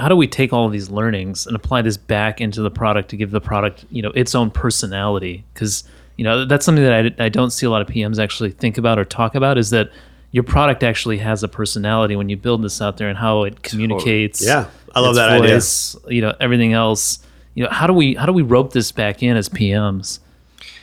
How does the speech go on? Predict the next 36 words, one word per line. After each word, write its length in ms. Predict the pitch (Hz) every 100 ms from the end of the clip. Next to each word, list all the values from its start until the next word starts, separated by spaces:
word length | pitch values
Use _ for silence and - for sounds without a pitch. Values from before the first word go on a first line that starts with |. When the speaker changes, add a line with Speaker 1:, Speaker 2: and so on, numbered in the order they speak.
| _ -
Speaker 2:
Yeah, 220 | 143 135
I 80 | 123
mean, 140 | 127
I 80 | 123
think 260 | 123 147
at 60 | 139
the 120 | 123
end 120 | 120
of 60 | 117
the 80 | 113
day, 280 | 110 110 104
this 320 | 95 113 -
process 560 | - 113 113 - 107 -
that 160 | 117
we 180 | 95 110
go 200 | 107 104
through 680 | 98 - 101 98 98 95 92 _ _ _ _
is 160 | 110 104
about 400 | 101 98 95 98
messaging 640 | 104 113 127 120 95 90
pillars. 580 | - - - 117 - - _ _ _ _ _ _ -
And 160 | 113
then 100 | 110
when 80 | 110
you 100 | 110
come 220 | - 110
to 100 | 104
product, 640 | 98 - - 160 131 107 -
you've 120 | 110
got 100 | 107
a 60 | 104
little 180 | 107
bit 100 | 104
of 120 | 104 98
a 20 |
different 440 | 101 - 101 95